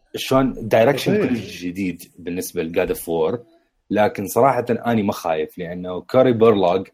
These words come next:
Speaker 1: اللي هو الدايركتور كان مال جاد اوف وور تو، اللي إلى حد الآن أنا أقول هو أحلى جزء بالسيريز كلها، أحلى حتى من جاد اوف وور ثري، آه، يبقى هو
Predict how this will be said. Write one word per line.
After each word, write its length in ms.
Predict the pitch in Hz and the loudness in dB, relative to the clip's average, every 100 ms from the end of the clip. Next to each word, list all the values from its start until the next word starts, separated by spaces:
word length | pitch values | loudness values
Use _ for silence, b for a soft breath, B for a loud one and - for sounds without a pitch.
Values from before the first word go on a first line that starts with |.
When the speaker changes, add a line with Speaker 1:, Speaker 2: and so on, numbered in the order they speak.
| - | -10
Speaker 1:
اللي 220 | 92 92 | -6 -4
هو 360 | 98 95 92 - _ _ _ - | -2 0 0 -4 _ _ _ -10
الدايركتور 520 | 90 95 98 110 110 | 0 4 4 4 -2
كان 220 | - 98 | -2 -6
مال 200 | 87 85 | -4 -4
جاد 160 | 87 113 | 0 0
اوف 180 | 110 - | 0 0
وور 120 | 92 | 0
تو، 280 | - 82 92 _ _ _ - | 0 -10 -10 _ _ _ -12
اللي 120 | 92 | -12
إلى 220 | 87 120 | -2 0
حد 180 | 98 95 | 0 -2
الآن 180 | 95 90 | -6 -6
أنا 180 | 90 87 | -8 -8
أقول 220 | 87 85 | -8 -6
هو 120 | 87 | -4
أحلى 320 | - - 104 | -4 -4 -4
جزء 260 | 87 85 90 | -4 -6 -6
بالسيريز 480 | 82 - 95 85 - | -8 -8 -6 -6 -8
كلها، 280 | - 73 92 _ _ - | -10 -10 -10 _ _ -6
أحلى 180 | - 87 | -2 -2
حتى 220 | - - | 0 -2
من 120 | 87 | 0
جاد 140 | 82 | -4
اوف 180 | 85 - | -4 -6
وور 120 | 85 | -10
ثري، 320 | - 87 98 - _ _ _ _ _ - | -8 -6 -8 -8 _ _ _ _ _ -8
آه، 800 | 92 87 80 80 78 78 78 76 | -2 2 2 2 0 0 -2 -4
يبقى 680 | 78 98 - - 98 92 - _ _ _ _ _ _ _ _ _ - | -2 -2 -4 2 4 4 0 _ _ _ _ _ _ _ _ _ -4
هو 480 | 107 98 95 95 | 0 4 4 2